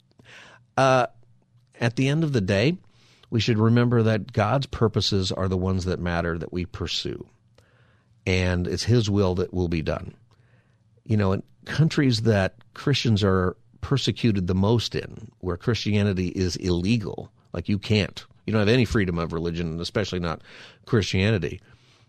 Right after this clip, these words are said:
Interestingly enough, in most of those countries, the church is growing faster there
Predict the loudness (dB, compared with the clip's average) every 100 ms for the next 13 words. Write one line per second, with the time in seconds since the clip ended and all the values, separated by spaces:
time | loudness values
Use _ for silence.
0 | _ 2 2 4 2 4 4 6 4 4
1 | 4 2 4 4 6 6 4 2 4 4
2 | 2 2 0 2 -2 -2 -8 -6 -6 -2
3 | 0 0 -2 -2 -2 -2 -2 2 4 4
4 | 2 0 -2 0 0 0 2 2 2 0
5 | 0 -4